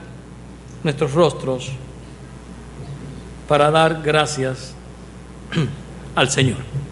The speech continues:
Y mientras tenemos nuestros ojos cerrados y nuestro rostro inclinado en señal de reverencia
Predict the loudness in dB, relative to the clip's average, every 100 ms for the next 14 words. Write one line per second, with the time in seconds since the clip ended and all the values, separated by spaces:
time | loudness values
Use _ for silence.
0 | -12 -14 -14 -14 -8 -6 -6 -10 -12 -12
1 | -10 -8 -8 -8 0 8 10 10 8 6
2 | 4 6 8 8 8 8 4 -2 -6 0
3 | 0 4 2 2 -4 -12 -16 -16 -16 -14
4 | -12 -12 -12 -14 -14 -16 -14 -12 -12 -12
5 | -12 -12 4 6 6 4 4 6 8 10
6 | 8 6 2 -4 -10 -16 -6 -2 0 4
7 | 4 8 6 6 4 4 2 -2 2 2
8 | 2 4 8 10 8 6 2 2 4 4
9 | 2 2 4 6 6 6 4 4 6 6
10 | 4